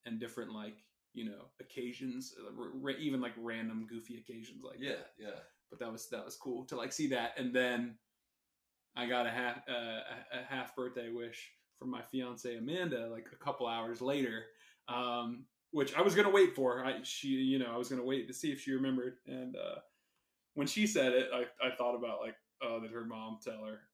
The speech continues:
Speaker 1: Like, or something. And sure enough,
Speaker 2: <laughs>
Speaker 1: yep. She's like, "I would not have remembered that." I'm
Speaker 2: Oh
Speaker 1: like,
Speaker 2: my God.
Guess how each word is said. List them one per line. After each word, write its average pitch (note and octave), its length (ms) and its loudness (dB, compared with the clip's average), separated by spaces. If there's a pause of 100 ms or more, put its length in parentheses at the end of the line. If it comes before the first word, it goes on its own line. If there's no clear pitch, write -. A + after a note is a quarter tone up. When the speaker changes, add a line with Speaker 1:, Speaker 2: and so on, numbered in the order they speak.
(120)
Speaker 1:
Like, C#3+ 280 -2
or D3+ 80 2
something. C#3+ 380 2
And C3 120 0
sure C#3 180 4
enough, B2+ 260 4
Speaker 2:
<laughs> - 40 -8
Speaker 1:
yep. C3+ 300 6 (100)
She's F3 260 4
like, C#3 160 8
"I D#3+ 120 10
would C#3 200 6
not A2 180 2
have A2+ 100 0
remembered A#2+ 320 -2
that." B2 180 2
I'm C3+ 80 4
Speaker 2:
Oh C#3 40 6
Speaker 1:
like, B2+ 180 6
Speaker 2:
my G2+ 200 -2
God. G2 380 -2